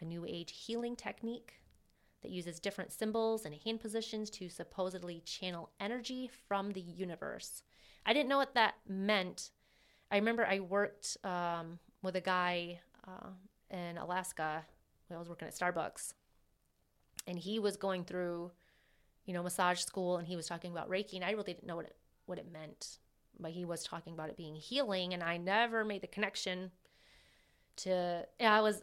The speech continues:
I didn't really know about New Age stuff yet, um, that term and all this stuff. I, yeah, I was ignorant of it.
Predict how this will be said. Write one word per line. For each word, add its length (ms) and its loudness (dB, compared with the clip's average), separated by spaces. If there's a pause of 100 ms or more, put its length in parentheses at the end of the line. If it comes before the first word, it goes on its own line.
(120)
I 160 6
didn't 180 2
really 180 2
know 100 0
about 220 0
New 160 -2
Age 200 -4
stuff 260 -6
yet, 260 -6 (200)
um, 360 -10
that 260 -4
term 460 -6 (300)
and 80 -10
all 100 -4
this 160 -8
stuff. 360 -4 (120)
I, 360 -8 (720)
yeah, 200 -8 (440)
I 100 -12
was 200 -12 (280)
ignorant 380 -4
of 80 -6
it. 180 -8